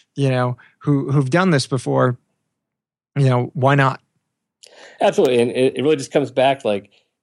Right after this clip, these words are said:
Speaker 2: you know, like, one of my all-time, like, favorite quotes or, like, things to think about is, you know, whether in real estate, business, or life, is, like, you know, the question of how.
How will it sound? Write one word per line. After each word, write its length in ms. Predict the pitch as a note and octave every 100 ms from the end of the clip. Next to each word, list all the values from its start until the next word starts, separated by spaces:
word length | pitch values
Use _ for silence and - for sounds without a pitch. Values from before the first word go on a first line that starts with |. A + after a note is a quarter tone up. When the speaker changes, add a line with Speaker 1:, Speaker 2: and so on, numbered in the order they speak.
| _ _ _ -
Speaker 2:
you 120 | A2
know, 80 | G#2+
like, 120 | G2+
one 60 |
of 60 | A#2+
my 60 | A2
all-time, 300 | B2 C3 A#2
like, 140 | G2+
favorite 360 | - C3 A#2 -
quotes 320 | C3+ B2+ B2+
or, 40 |
like, 140 | G2+ -
things 200 | B2+ -
to 60 |
think 240 | A2 B2 A2
about 400 | G#2 G2+ G#2 - _ _ -
is, 600 | G#2 G#2 G#2 G2 F#2+ -
you 60 | G#2+
know, 300 | G2 F#2 F#2 _ _
whether 300 | - G2+ G2 E2
in 140 | G2+
real 160 | G#2 D3+
estate, 360 | D3 D#3 C3 A#2+
business, 400 | B2+ A#2 A#2+ -
or 100 | F#2
life, 400 | A2 A#2 G2+ -
is, 160 | G2
like, 180 | G#2+ G2
you 60 | G#2
know, 60 |
the 60 | G#2
question 420 | - B2 - G#2
of 80 | F2
how. 480 | - G2+ D#2+ G#1